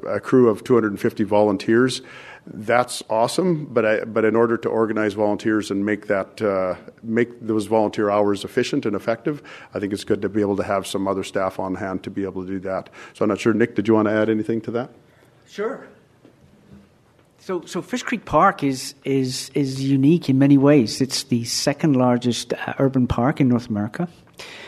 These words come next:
Speaker 2: and it's the only provincial park that's surrounded by a city. Um, so, uh, it's a beautiful place, but it gets a lot of use. So that, that creates some unique challenges. Um,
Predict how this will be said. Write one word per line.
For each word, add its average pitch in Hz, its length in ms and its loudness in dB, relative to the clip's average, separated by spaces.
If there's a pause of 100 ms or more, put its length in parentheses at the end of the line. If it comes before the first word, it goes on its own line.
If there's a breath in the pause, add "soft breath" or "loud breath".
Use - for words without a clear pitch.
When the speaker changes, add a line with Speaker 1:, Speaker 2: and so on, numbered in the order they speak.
(180 loud breath)
Speaker 2:
and 151 380 4
it's - 540 -2
the 156 200 6
only 208 140 4
provincial 143 460 2
park 131 380 4
that's - 500 -2 (240)
surrounded 143 720 4
by 139 140 4
a 139 80 2
city. 139 380 -2 (840 loud breath)
Um, 127 580 0
so, 143 720 4
uh, 131 180 0
it's 147 200 -4
a 143 40 -12
beautiful 147 440 2
place, 139 340 2
but 135 360 0
it 139 260 -4
gets 143 240 0
a - 20 2
lot 135 180 4
of 127 140 0
use. 139 320 2 (460 loud breath)
So 143 420 4
that, 151 240 2
that 165 160 2
creates 165 460 4
some 143 200 4
unique 139 360 6
challenges. 143 840 2
Um, 127 400 0